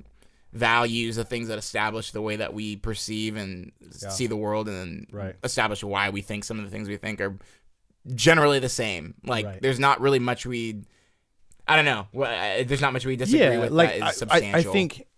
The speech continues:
Speaker 2: what you'll find in Kadri and I, and this is be-, this is why I, I, I love this, is that we, um, we have the same, like, kind of base ideology.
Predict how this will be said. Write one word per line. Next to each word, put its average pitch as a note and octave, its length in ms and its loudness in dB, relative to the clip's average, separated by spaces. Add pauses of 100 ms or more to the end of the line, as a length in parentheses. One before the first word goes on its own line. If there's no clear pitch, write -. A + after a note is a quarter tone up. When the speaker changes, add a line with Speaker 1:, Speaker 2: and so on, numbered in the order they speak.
(300)
Speaker 2:
what D#3 200 6
you'll D#3+ 180 8
find C#3+ 360 2
in B2+ 120 -2
Kadri C3+ 420 0
and A#2 100 0
I, G#2+ 180 0
and A#2+ 160 0
this - 120 2
is C#3+ 100 -2
be-, B2+ 200 -8
this E3+ 100 2
is F#3+ 120 0
why C#3 400 4
I, C3 100 -2
I, - 20 -2 (140)
I B2+ 60 -2
love C3 340 2
this, G2 240 -6
is A#2+ 160 -4
that A2+ 240 -4 (480)
we, C#3+ 680 -2 (800)
um, A2+ 440 -4 (360)
we C3+ 180 2
have D#3+ 280 2
the E3 100 -2
same, C#3+ 500 -2
like, A#2 160 -2
kind C#3 180 -2
of G#2 200 -8
base C3+ 440 -4
ideology. F#3 760 -2